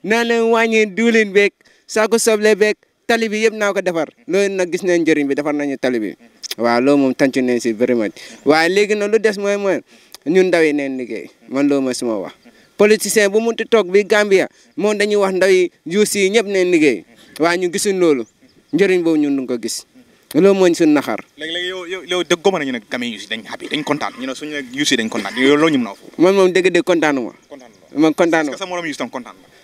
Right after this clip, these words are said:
Speaker 1: Keneen ak keneen kontaanut. Ndax xam nga la moo tax dund baa ngi yokk. Bagage yi saako maalo mun na jar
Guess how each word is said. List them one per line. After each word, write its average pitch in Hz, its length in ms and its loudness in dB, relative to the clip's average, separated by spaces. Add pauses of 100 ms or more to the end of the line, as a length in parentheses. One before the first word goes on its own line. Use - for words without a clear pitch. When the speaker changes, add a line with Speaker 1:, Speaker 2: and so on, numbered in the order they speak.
(260)
Speaker 1:
Keneen 240 260 2
ak 220 80 0
keneen 202 260 2
kontaanut. 147 440 -2 (520)
Ndax 175 180 2
xam 208 100 0
nga 208 80 2
la 196 100 2
moo 185 160 0
tax 127 160 -4 (220)
dund 180 220 0
baa 165 160 2
ngi 165 140 2
yokk. 135 160 0 (840)
Bagage 170 400 0
yi 147 40 -2
saako 175 260 0
maalo 156 260 0
mun 170 160 0
na 175 140 2
jar 156 260 -2